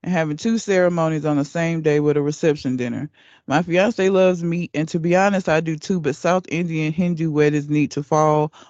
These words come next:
on auspicious days, and meat is a big no-no. My fiance thinks our non-Indian guests who are not familiar with the culture will think we are being cheap by doing vegetarian food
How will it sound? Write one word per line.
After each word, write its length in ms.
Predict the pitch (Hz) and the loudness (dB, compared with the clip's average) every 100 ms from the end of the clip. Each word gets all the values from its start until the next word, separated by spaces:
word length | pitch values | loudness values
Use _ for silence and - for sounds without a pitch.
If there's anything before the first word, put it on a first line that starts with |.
| _ - | _ 0
on 220 | 160 160 | 2 4
auspicious 640 | 147 - - 180 - 170 | 2 -2 0 0 0 -4
days, 500 | 151 143 143 135 143 | 0 2 2 0 -2
and 240 | - 143 156 | -2 0 0
meat 220 | 180 - | -2 -2
is 120 | 151 | -2
a 60 | 147 | 0
big 240 | 151 143 | 0 0
no-no. 480 | 147 139 107 120 147 _ _ _ _ - | 2 2 0 -4 -8 _ _ _ _ -2
My 120 | 160 | 0
fiance 460 | 180 185 208 214 190 | 2 2 2 2 -2
thinks 280 | 196 190 175 | -2 -2 0
our 140 | 160 | 2
non-Indian 640 | 165 170 170 160 165 156 151 | 2 0 0 -2 -4 -4 0
guests 320 | 151 156 - | 2 2 0
who 100 | 156 | 0
are 40 | 143 | 2
not 220 | 151 - | 0 -2
familiar 400 | 156 156 151 151 | -4 -2 0 0
with 140 | 147 | -2
the 80 | 139 | -6
culture 360 | - 160 151 151 | 0 0 0 -2
will 120 | 143 | -2
think 260 | 160 147 | 0 -2
we 140 | 143 151 | 0 0
are 100 | 139 | 0
being 280 | 151 143 139 | 2 0 0
cheap 280 | - 143 | -2 -2
by 140 | 139 139 | 0 0
doing 260 | 147 143 135 | 2 2 2
vegetarian 600 | 151 135 - 160 151 143 | 0 0 -2 0 2 -2
food 480 | - 135 135 127 | -2 -2 0 -2